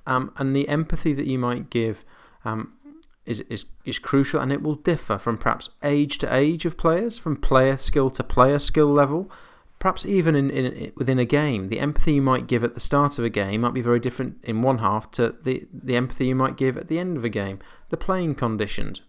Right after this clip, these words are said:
the scoreline, the sa-, any safety elements that you might have in there, that sort of thing. You've got, kind of got to have an empathy and an under-, it goes with the understanding. So what are the players trying to achieve? And you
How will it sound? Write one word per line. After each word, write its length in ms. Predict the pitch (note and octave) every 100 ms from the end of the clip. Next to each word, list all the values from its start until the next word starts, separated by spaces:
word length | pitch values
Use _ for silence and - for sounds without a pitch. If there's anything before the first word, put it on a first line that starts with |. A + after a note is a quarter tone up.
| -
the 80 |
scoreline, 880 | D3+ - - E3+ D#3+ B2 G#2 G2 G2 - - - _
the 80 | D#3
sa-, 340 | - - D#3+ D#3
any 160 | E3
safety 460 | D#3+ - E3+ - C3
elements 380 | A2 G#2+ - -
that 100 | G#2+
you 100 | G#2
might 200 | G#2+ A2
have 200 | G#2 A2
in 140 | G2
there, 180 | G2 F#2+ - - - -
that 200 | D3 -
sort 220 | C3 A#2
of 100 | A2+
thing. 240 | - G2
You've 100 | G2
got, 140 | C#3+ -
kind 160 | D3+
of 60 | D3+
got 160 | C#3 -
to 160 | A2 - - - -
have 140 | A#2
an 120 | A#2
empathy 800 | B2 B2 A#2+ - - G#2 G2+ - -
and 120 | - A2+
an 100 | A2+
under-, 220 | A#2+ G#2
it 300 | G2+ - -
goes 180 | B2+ G#2+
with 100 | G2+
the 80 |
understanding. 760 | G2 G2 F#2 - G#2+ G2+ F#2+ G2
So 140 | G#2+
what 160 | A#2+ D#3+
are 40 |
the 80 | B2+
players 340 | - G#2+ G2+
trying 220 | - G2+ G2+
to 100 | G2
achieve? 340 | - G2+ G2
And 80 | G2+
you 180 | F#2+